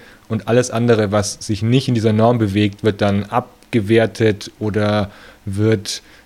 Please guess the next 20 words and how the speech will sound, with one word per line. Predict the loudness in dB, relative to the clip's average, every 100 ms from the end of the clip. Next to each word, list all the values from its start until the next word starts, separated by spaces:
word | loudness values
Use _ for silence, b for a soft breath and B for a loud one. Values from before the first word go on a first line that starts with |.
| _
dementsprechend | -2 0 -4 -6 -2 -2 -2 -4 -4 -6 -16 -18 -20 -20
konfrontiert | -8 -6 -4 -4 -6 -4 0 2 0 -4
oder, | -4 -2 2
oder | 2
eben | 2 2
auch | 2
nicht | 2 0
konfrontiert, | 0 0 0 -4 0 -2 0
sondern | -2 -2
eher | 0 -2
komisch | -2 -2 -2 -2
angeguckt. | -4 -4 -4 -6 -10 B B B B B _
Äh, | -2 0 0 0 0 -4 B B B B -6
das | -6 -4
nimmt | 0 2 2 2
ja | 0
auch | 2 4 4 0 -4
eigentlich | -2 -2 -2 -2 -2 -4 -8
die | -4
Möglichkeit, | -2 -2 -6 -4 -2 0 0 -4